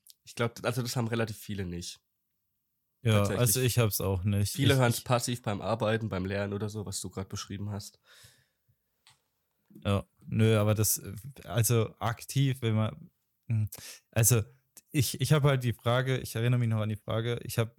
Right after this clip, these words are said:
Speaker 2: mir da so gedacht, ja, ich höre schon auch aktiv Musik, ne? Also gerade wenn mir jemand eine Musikempfehlung gibt oder
Speaker 1: Mhm.
Speaker 2: sowas, dann höre ich mir das natürlich, äh, genauer an, so,
Speaker 1: Ja,
Speaker 2: und hö-,
Speaker 1: ja.
Speaker 2: achte auf den Text, guck, ob irgendwie der, der Flow für mich passt, der,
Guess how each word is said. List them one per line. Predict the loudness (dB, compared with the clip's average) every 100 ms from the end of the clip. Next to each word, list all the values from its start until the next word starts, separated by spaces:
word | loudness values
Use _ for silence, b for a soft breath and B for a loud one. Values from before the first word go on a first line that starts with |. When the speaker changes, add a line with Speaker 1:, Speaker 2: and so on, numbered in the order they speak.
| -4
Speaker 2:
mir | 0
da | 2
so | 2
gedacht, | 2 0 2
ja, | 2
ich | 2 6
höre | 6
schon | 4 2 0
auch | 0 0
aktiv | 0 -4 -4 -2 0 0 2
Musik, | 2 2 0 0
ne? | 0 0
Also | 2 0 2 0 -2
gerade | -2 0 2 2
wenn | 2
mir | 4
jemand | 4 4 4
eine | 2
Musikempfehlung | 0 0 0 2 2 2 2 2
gibt | 2 0 -2 -6
oder | -2 0
Speaker 1:
Mhm. |
Speaker 2:
sowas, | 0 0 0 -2 -4 B B 0
dann | 6
höre | 6
ich | 6
mir | 4
das | 0 0
natürlich, | -2 2 2 2 0 B B B B _ -2
äh, | 0
genauer | 6 6 6 4
an, | 4 2 2 0
so, | 0 0
Speaker 1:
Ja, | 0
Speaker 2:
und | 0 -2
hö-, | -2
Speaker 1:
ja. | -2 0
Speaker 2:
achte | 0 2
auf | 0
den | 2 0
Text, | 4 2 4 2 2
guck, | 2 0 2
ob | -2 -2
irgendwie | 0 0 0
der, | 0 2 2 2
der | -4
Flow | -4 2 4 4
für | 2
mich | 0 0
passt, | 2 2 2
der, | -2